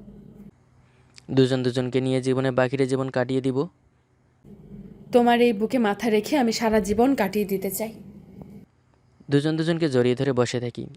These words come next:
Speaker 1: আমাদের জীবনটা এত কঠিন না। আপনি যদি কঠিন মনে করেন তাহলে কঠিন, আর যদি সহজ মনে করেন তাহলে সহজ। একটা মেয়ে কখনো ইচ্ছে করে ধর্ষিতা হয় না। একটা মেয়েকে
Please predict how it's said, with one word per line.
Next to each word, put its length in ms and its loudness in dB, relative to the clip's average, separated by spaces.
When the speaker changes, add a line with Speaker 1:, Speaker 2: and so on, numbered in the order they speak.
Speaker 1:
আমাদের 380 -2
জীবনটা 340 0
এত 180 0
কঠিন 280 -4
না। 200 -6
আপনি 260 0
যদি 200 2
কঠিন 260 0
মনে 200 -2
করেন 280 -2
তাহলে 320 -2
কঠিন, 420 -6
আর 140 0
যদি 220 0
সহজ 260 0
মনে 200 -2
করেন 280 0
তাহলে 240 2
সহজ। 400 0
একটা 200 -2
মেয়ে 200 -2
কখনো 280 0
ইচ্ছে 220 -2
করে 160 2
ধর্ষিতা 440 -2
হয় 120 0
না। 180 -4
একটা 260 0
মেয়েকে 380 2